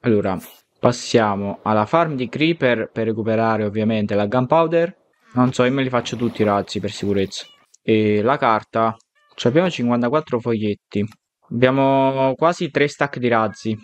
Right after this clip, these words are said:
Ce ne facciamo un altro po'. Non dovrebbe essere troppo un problema. Sì, firework, questi qua da uno. I gattini, cosa volete? Allora, scambiamo di nuovo il ferro. Credo che si sia sbloccato il bro.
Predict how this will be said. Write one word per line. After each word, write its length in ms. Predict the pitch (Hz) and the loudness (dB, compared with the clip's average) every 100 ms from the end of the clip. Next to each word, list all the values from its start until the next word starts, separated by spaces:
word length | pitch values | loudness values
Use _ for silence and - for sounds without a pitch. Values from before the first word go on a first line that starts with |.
| _ _ - - | _ _ -18 -8
Ce 160 | - | 0
ne 80 | 123 | 0
facciamo 320 | 120 - 127 | 0 -2 0
un 80 | 123 | 0
altro 240 | - - 113 | -2 -4 -2
po'. 220 | 123 151 _ _ - - | -2 -4 _ _ -18 -2
Non 180 | 120 | 0
dovrebbe 380 | 117 117 120 110 | 2 2 0 0
essere 340 | 110 - 107 104 | -4 -2 -2 0
troppo 240 | 107 - | -2 0
un 60 | 104 | 0
problema. 580 | 107 101 107 107 117 170 - _ - | 0 0 2 2 0 -2 -8 _ -20
Sì, 260 | - - | -2 -2
firework, 580 | 92 98 95 90 90 - | 2 2 2 0 -4 -6
questi 240 | - - - | -8 -6 0
qua 100 | 98 | 2
da 120 | 95 | 2
uno. 260 | 90 - - _ _ _ | 0 -4 -10 _ _ _
I 120 | 123 | -8
gattini, 580 | 110 104 - 131 123 127 - _ | -2 -2 0 0 2 -2 -8 _
cosa 220 | - 120 123 | -2 2 2
volete? 420 | 110 104 104 - _ - | 2 0 -4 -10 _ -4
Allora, 380 | 113 107 107 104 | 0 2 2 -2
scambiamo 560 | - 143 139 120 110 | 0 0 2 0 0
di 140 | 104 117 | -2 -2
nuovo 240 | 151 170 | 0 0
il 80 | 139 | -2
ferro. 680 | - 156 165 156 160 160 - _ | -2 0 0 0 -2 -2 -6 _
Credo 480 | - 127 127 120 117 | -2 2 2 2 -2
che 240 | 113 104 107 | -2 -4 -4
si 200 | - 117 | -6 -2
sia 140 | 120 | -2
sbloccato 600 | - 135 143 185 139 113 | 0 -2 0 0 2 0
il 100 | 113 | -2
bro. 300 | 135 160 | 0 0